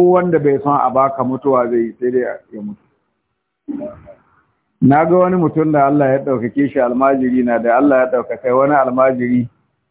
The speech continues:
yana hasada, ta wai makarantar su guda yanzu shi ya zo ya wuce shi. Inda duk mutumin nan ya biyo garkarsu, shi wannan malamin guda wanda ka hasada, radda da an ka biyo garkarsu, wancan da ya ka hasada ya biyo garkarsu,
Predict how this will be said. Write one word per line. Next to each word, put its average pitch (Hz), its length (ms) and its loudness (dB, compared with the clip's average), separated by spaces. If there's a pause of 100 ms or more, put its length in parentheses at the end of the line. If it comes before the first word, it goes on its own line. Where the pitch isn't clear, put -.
(120)
yana 143 300 2
hasada, 131 500 2
ta 123 80 0
wai 135 180 2
makarantar 151 600 0
su 131 100 -4
guda 123 180 0
yanzu 123 300 0
shi 131 140 -8
ya 131 180 2
zo 127 120 2
ya 127 120 2
wuce 123 320 -2
shi. - 160 -20 (1500)
Inda 190 280 4
duk 190 120 4
mutumin 170 440 2
nan 147 160 4
ya 147 80 4
biyo 147 360 4
garkarsu, 143 480 -2 (640)
shi - 260 0
wannan 139 340 4
malamin 135 480 2
guda 123 320 2
wanda 131 240 0
ka - 140 -6
hasada, 117 460 -2 (680)
radda 165 280 2
da 156 200 4
an 160 120 0
ka 160 100 2
biyo 143 280 4
garkarsu, 143 500 -2 (880)
wancan 156 460 2
da 143 60 6
ya 147 100 2
ka 151 80 2
hasada 135 420 0
ya 127 120 0
biyo 127 260 2
garkarsu, 131 480 -2